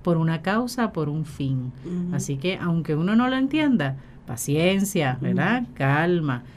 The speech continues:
Speaker 1: pero no actuar, ¿verdad?, pensando, "No hace falta".
Speaker 2: Ujú.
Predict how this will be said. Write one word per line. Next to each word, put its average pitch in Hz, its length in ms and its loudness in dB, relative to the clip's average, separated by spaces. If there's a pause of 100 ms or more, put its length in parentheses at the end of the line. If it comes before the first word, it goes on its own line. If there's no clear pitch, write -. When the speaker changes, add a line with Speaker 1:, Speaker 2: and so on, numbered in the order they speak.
(280)
Speaker 1:
pero 170 260 4
no 170 260 4
actuar, 214 580 2
¿verdad?, 165 400 0
pensando, 170 600 0
"No 185 280 2
hace 185 220 0
falta". 139 520 -4 (160)
Speaker 2:
Ujú. 196 400 -4